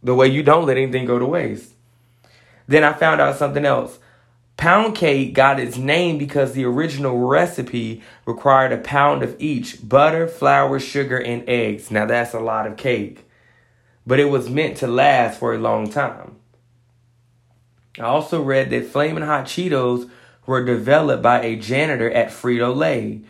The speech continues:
Richard, I'm gonna probably butcher his last name, Richard Montanez, who got the idea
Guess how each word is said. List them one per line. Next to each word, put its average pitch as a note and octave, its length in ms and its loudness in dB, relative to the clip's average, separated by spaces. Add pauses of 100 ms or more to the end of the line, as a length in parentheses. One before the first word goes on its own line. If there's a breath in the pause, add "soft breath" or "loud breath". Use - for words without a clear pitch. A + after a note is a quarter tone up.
(320 loud breath)
Richard, C#3+ 720 -2 (280 soft breath)
I'm G#2+ 120 -4
gonna G#2+ 100 -4
probably A2 280 -2
butcher G#2+ 280 -6
his G#2+ 260 -6
last G#2 320 -4
name, F#2+ 280 -10 (340 soft breath)
Richard C3+ 480 -4
Montanez, A2+ 1040 -2 (460 soft breath)
who C#3 160 -2
got C#3 200 4
the C3 100 -2
idea B2 800 0